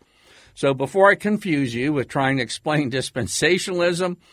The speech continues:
I want to give you a really brief, but I believe very accurate summary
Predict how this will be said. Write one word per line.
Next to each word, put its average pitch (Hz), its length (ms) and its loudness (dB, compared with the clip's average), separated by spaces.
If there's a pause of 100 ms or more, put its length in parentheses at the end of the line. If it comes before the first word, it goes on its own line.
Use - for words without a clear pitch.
(320)
I 147 80 -4
want 202 240 -2
to 185 100 -2
give 160 380 0
you 147 560 -6
a 117 500 -2
really 165 540 0
brief, 156 720 -2 (480)
but 143 340 0
I 113 200 0
believe 135 420 0
very 117 400 0
accurate 127 520 -2
summary 131 760 -2